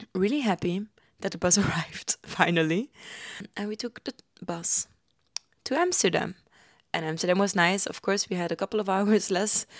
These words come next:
to, uh, see the city. But that was my Flixbus experience. And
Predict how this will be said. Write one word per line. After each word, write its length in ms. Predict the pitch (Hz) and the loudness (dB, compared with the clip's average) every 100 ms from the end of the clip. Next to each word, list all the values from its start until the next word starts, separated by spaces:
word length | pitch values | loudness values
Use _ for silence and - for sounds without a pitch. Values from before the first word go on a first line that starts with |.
| - - - | -20 -8 -2
to, 420 | - 190 185 185 | 2 2 2 0
uh, 180 | - 175 | 0 0
see 180 | 175 214 | 0 0
the 120 | 220 | 0
city. 460 | - 190 185 196 269 _ - 160 _ _ _ _ _ _ 170 - | 0 0 -2 -6 -8 _ -20 -20 _ _ _ _ _ _ -20 -4
But 460 | - 208 202 196 190 | 4 4 4 0 0
that 160 | 214 269 | 2 2
was 200 | 269 - | 0 0
my 420 | 220 214 208 202 | 0 0 0 -4
Flixbus 420 | - 202 185 185 175 | -4 -6 -4 -6 -6
experience. 640 | 165 - 196 180 151 - | -6 -2 2 2 0 -6
And 300 | - 180 180 | -4 -4 -4